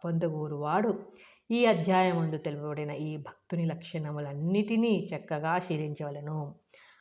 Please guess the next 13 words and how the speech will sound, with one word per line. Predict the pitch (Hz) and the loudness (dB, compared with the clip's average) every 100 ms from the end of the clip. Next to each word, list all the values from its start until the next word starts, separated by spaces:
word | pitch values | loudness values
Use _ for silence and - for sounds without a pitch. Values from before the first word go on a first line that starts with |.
| - | 0
అనేకులకు | 196 254 294 277 196 165 151 | 4 4 4 2 2 0 -6
భగవంతునిపై | 151 143 147 165 175 165 151 - 147 | -8 -8 -4 -2 -2 -4 -6 -6 -8
ప్రీతియుండును, | - 208 214 233 208 151 151 - _ _ _ - | -4 -2 0 0 0 0 -4 -14 _ _ _ -4
కాని | 175 156 165 | 0 2 0
అది | 170 196 | 0 -2
చాలదు. | 208 208 160 151 - - _ - _ - | 0 2 2 2 -4 -12 _ -20 _ 2
భగవంతునకు | 185 214 277 285 254 202 190 | 4 6 4 4 2 2 0
తనపై | 160 147 170 170 262 | -2 0 0 4 4
ప్రీతి | 240 240 226 226 | 2 -2 0 2
ఉ-, | 190 170 165 | 0 0 -4
జనించినదా | 165 165 160 165 151 143 151 156 147 - - - | -2 0 0 -2 -6 -2 0 0 -2 -6 -16 -8
అని | 170 202 - - - - - | -2 0 -2 -8 -18 -12 0
పరీక్షించుకొనుచుండవలెను. | 196 233 - 208 180 190 165 156 165 143 139 135 135 151 139 | 2 2 2 0 0 0 -2 -2 -6 -6 -6 -6 -6 -6 -6